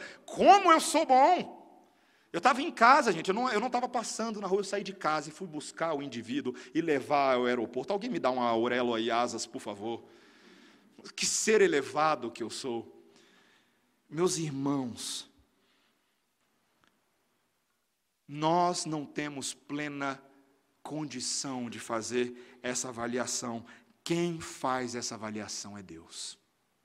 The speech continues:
Quem faz essa avaliação é Deus. O apóstolo Paulo, ainda que ele se sentisse inocentado, ele sabia muito bem que uma consciência não acusadora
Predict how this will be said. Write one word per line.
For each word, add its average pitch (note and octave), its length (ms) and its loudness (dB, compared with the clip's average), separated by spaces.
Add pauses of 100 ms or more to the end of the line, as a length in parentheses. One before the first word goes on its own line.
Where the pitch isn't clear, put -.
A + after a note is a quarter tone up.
(640)
Quem C3 160 -12
faz A2 260 -10
essa G2 180 -12
avaliação F#2 560 -12
é F#2 60 -16
Deus. - 400 -20 (2750)
O B2+ 60 -4
apóstolo D3 460 -2
Paulo, D3+ 720 0 (1500)
ainda D3 320 -4
que D3+ 100 -6
ele D3 80 -4
se - 140 -6
sentisse D3 460 -6
inocentado, C#3 640 -2
ele C#3+ 80 -4
sabia D3 340 -2
muito G3 420 0
bem D#3 280 -4
que E3 160 -8
uma D#3+ 160 -4
consciência F3+ 1120 -4
não F3 400 -4
acusadora D#3+ 920 -2